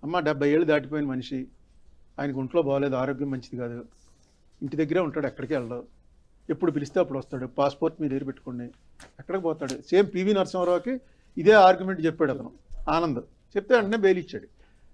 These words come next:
బెయిల్, బెయిల్ రాదనుకున్నది, ఇంకా కేసు మెరిట్స్లోకి వెళ్ళకూడదండి. ఎప్పుడు ట్రయల్ కోర్టులో, ట్రయల్ కోర్టులో ఏం మాట్లాడాలో అది మాట్లాడాలి. అది కాకుండా వీళ్ళు అక్కడి నుంచే ఫ్యాషన్ అంటే ఆయనకి కడిగిన ముత్యంలా బయటికి రావాలి అనేటువంటి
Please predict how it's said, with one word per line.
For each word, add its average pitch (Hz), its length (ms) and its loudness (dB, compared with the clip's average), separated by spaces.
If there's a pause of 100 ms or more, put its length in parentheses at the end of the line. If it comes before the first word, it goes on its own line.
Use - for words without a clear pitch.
(160)
బెయిల్, 185 320 6
బెయిల్ 165 300 6
రాదనుకున్నది, 190 800 4 (640)
ఇంకా 190 140 -2
కేసు 233 420 8
మెరిట్స్లోకి 220 440 6
వెళ్ళకూడదండి. 190 520 0 (460)
ఎప్పుడు 190 240 -4
ట్రయల్ 156 320 0
కోర్టులో, 226 480 0
ట్రయల్ 208 280 2
కోర్టులో 214 280 0
ఏం 196 100 -4
మాట్లాడాలో 196 300 -2
అది 190 100 -10
మాట్లాడాలి. 139 380 -8 (1400)
అది 214 100 -10
కాకుండా 220 380 6
వీళ్ళు 220 220 6
అక్కడి 185 220 0
నుంచే 226 540 4
ఫ్యాషన్ 202 460 2
అంటే 202 200 0
ఆయనకి 202 360 4
కడిగిన 196 320 4
ముత్యంలా 208 420 2
బయటికి 185 320 0
రావాలి 175 340 2
అనేటువంటి 165 400 -8